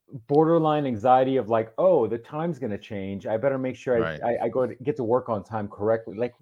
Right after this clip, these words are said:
Speaker 1: get outta here with the shenanigans.
Speaker 2: It's stupid. It's
Speaker 1: Just
Speaker 2: so
Speaker 1: keep it.
Speaker 2: dumb.
Speaker 1: Uh, so I wanna talk, so do we wanna get into, like, superficially how kinda we know each other?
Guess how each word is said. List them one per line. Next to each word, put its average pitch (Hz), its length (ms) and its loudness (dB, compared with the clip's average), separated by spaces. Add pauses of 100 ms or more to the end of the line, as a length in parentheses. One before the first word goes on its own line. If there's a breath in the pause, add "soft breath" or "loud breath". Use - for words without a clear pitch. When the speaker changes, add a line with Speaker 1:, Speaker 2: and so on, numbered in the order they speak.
Speaker 1:
get 185 100 -2
outta 85 200 -2
here 82 140 -10
with 82 100 -10
the - 40 -18
shenanigans. 80 800 -14
Speaker 2:
It's 98 220 -8
stupid. 69 560 -14
It's 101 180 -10
Speaker 1:
Just - 60 -14
Speaker 2:
so 82 100 -8
Speaker 1:
keep - 160 -8
it. - 20 -8
Speaker 2:
dumb. - 200 -12 (840)
Speaker 1:
Uh, 110 180 4
so - 180 2
I 160 40 10
wanna 185 220 8
talk, 175 220 6
so 208 300 6 (120)
do 180 100 6
we 190 120 8
wanna 220 240 8
get 185 160 8
into, 208 300 4
like, 160 240 8
superficially 170 640 0
how 147 140 0
kinda 143 220 -4
we 131 120 -4
know 117 200 2
each 151 160 0
other? 185 360 0